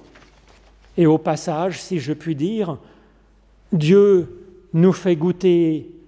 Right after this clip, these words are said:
encore mieux la joie, et il ne manque pas non plus de nous apporter tous les soins possibles face à la souffrance. Donc l'affect joyeux ou souffrant est notre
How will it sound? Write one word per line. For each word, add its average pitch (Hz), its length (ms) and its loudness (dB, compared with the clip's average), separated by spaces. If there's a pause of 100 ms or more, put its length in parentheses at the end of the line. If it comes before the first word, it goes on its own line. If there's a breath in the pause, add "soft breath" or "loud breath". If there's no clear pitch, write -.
(180)
encore 202 400 2
mieux 180 300 4
la 175 160 -2
joie, 180 480 -6 (680 soft breath)
et 208 80 6
il 202 200 2
ne 196 120 6
manque 196 400 -2
pas 202 180 -2
non 190 260 0
plus 196 460 2
de 185 280 2
nous 180 300 0
apporter 185 840 -4 (360 loud breath)
tous 277 200 4
les 190 160 4
soins 175 600 -6
possibles 139 600 -8 (340 soft breath)
face 151 540 -6 (520)
à 156 120 -2
la 156 100 0
souffrance. 139 600 -12 (1120 loud breath)
Donc 208 300 6
l'affect 202 760 0
joyeux 180 560 0
ou 214 140 0
souffrant 226 560 -6 (580 loud breath)
est 190 120 4
notre 208 340 -2